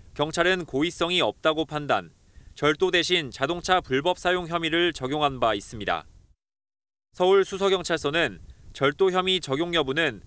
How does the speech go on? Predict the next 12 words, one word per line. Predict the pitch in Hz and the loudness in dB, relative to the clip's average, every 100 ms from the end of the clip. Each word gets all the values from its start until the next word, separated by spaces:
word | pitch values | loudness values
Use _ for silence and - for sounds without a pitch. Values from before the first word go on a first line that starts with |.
| - | -18
수사를 | - 175 190 190 | -12 -2 2 2
통해 | - 175 185 | 0 0 2
판단해야 | 180 175 175 180 170 147 | 2 -2 0 2 4 2
한다며 | 131 117 131 120 - - - - - | 0 -2 0 -2 -4 -12 -20 -20 -20
차량 | - 185 196 190 | -4 2 2 2
불법 | 131 139 175 | 0 2 2
사용 | 175 180 180 | 2 0 0
혐의로 | 165 170 165 180 180 | -4 -4 0 2 0
변경될 | 127 127 165 165 175 175 | -4 -4 -4 0 0 0
가능성도 | 117 120 160 151 151 147 160 | -2 -2 -4 -6 -6 -2 -4
있다고 | 117 - 135 123 147 | -4 -4 -2 0 0
밝혔습니다. | 135 123 131 107 92 80 | -2 -6 -8 -10 -8 -8